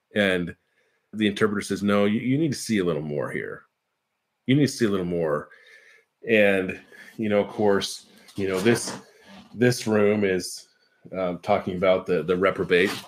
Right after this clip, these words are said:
Uh, and then, of course, the, the last room is, is talking about judgment. And you know, those are two warnings, I guess, if you will, that, that Christian needed to, to stick around for,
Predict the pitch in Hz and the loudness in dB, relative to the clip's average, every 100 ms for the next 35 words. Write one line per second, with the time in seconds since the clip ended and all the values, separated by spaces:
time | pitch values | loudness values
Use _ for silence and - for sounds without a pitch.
0 | - - - _ 92 87 73 95 90 90 | -20 -20 -20 _ -4 -2 -2 -2 -2 -4
1 | 98 87 - - 87 92 85 85 87 - | -4 -4 -4 -2 -2 -2 -2 -2 -2 -6
2 | 87 85 - - - 87 85 85 73 65 | -6 -6 -8 -14 -12 -10 -10 -12 -16 -12
3 | 80 110 78 76 67 _ _ _ _ - | -8 -8 -8 -16 -18 _ _ _ _ -4
4 | 87 82 - _ _ _ _ - 101 90 | -2 -4 -8 _ _ _ _ -6 -2 0
5 | 87 92 - 80 80 - 104 95 87 85 | 2 0 0 -2 -2 -2 0 2 0 0
6 | 85 _ _ _ 92 95 98 98 87 85 | -4 _ _ _ -6 0 2 2 0 -2
7 | 85 82 80 - 85 80 82 80 80 80 | -2 0 0 -2 -6 -4 -2 -2 0 2
8 | 80 - - - - - _ 71 - 104 | 2 0 -12 -20 -20 -20 _ -4 0 0
9 | - 87 92 92 82 82 78 - 87 - | 2 0 2 2 2 2 0 -4 -4 -2
10 | 85 80 87 87 80 76 73 | 0 2 2 0 -4 -4 -6